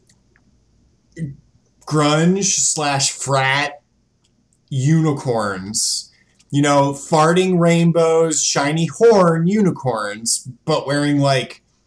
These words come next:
pointy chokers and ripped up, t-, uh, like, tank tops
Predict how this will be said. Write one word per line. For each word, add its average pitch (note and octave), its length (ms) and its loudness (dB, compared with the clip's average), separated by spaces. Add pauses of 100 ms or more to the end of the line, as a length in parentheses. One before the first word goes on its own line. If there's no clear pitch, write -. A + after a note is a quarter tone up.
(500)
pointy F3 420 2
chokers C3+ 800 -2
and B2 360 -4
ripped C3 280 -2
up, B2+ 280 -2
t-, - 200 -4 (120)
uh, G2+ 400 -6 (1300)
like, B2+ 300 -6
tank C3+ 320 -4
tops - 680 -4